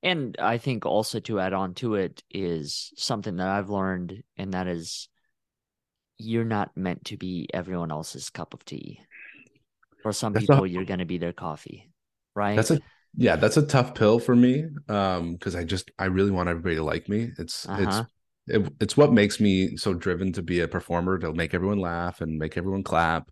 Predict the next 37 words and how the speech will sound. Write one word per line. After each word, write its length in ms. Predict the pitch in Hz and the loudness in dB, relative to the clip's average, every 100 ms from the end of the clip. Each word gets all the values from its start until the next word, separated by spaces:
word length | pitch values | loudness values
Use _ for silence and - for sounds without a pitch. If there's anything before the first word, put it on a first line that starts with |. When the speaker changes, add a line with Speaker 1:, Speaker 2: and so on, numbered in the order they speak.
| - - - _ - | -20 -20 -20 _ -10
Speaker 2:
Um, 480 | 87 73 71 - - _ _ _ _ _ - - | -6 -6 -6 -10 -12 _ _ _ _ _ -20 -8
but 180 | 98 87 | -2 0
that's 200 | 90 85 | 0 2
a 40 | 101 | 2
good 260 | 92 92 | 4 4
reminder 460 | 90 82 78 78 78 | 4 2 0 0 -2
is 120 | 78 | -2
that, 220 | 80 - - - | -4 -4 -6 -8
yeah, 240 | - - - _ _ - - - | -6 -6 -14 _ _ -18 -14 -8
I'm 120 | 85 | -4
not 160 | 82 73 | -2 0
everyone's 300 | 76 69 - | -2 -4 -6
cup 180 | - | -10
of 80 | - | -10
tea. 220 | - - - _ _ _ - | -8 -8 -10 _ _ _ -8
Speaker 1:
Yeah, 200 | 120 98 | -2 -2
and 200 | 107 123 | -2 -2
just, 280 | 131 - 135 - | -4 -2 -4 0
it's 160 | 123 | 0
just 220 | 135 127 - | 0 -2 -4
a 40 | |
fact. 600 | - 73 69 - - - _ _ _ _ _ - | -4 -6 -6 -8 -16 -20 _ _ _ _ _ -10
I 20 | |
mean, 380 | 92 87 87 78 _ - | -6 -4 -6 -10 _ -2
a-, 160 | 113 107 - | 0 0 -2
any 300 | 117 117 104 | -2 -2 -6
crowd, 760 | - 101 92 90 95 95 90 - | -4 -2 0 0 0 -2 -6 -8
any 300 | 95 92 92 | -6 -4 -4
single 420 | - 101 95 90 | -6 -6 -6 -8
group, 480 | - 90 90 87 - - _ | -6 -6 -4 -8 -14 -20 _
maybe 720 | 113 127 143 143 139 135 131 - | -2 0 2 4 4 2 2 0
if 180 | 110 110 | -2 -4
it's 340 | - - - - | -6 -8 -10 -10
a 80 | 98 | -8
crowd 360 | - 107 107 | -4 0 0
of 180 | 104 90 | 0 -4
one, 480 | 92 92 98 107 117 | -4 -2 0 -2 -8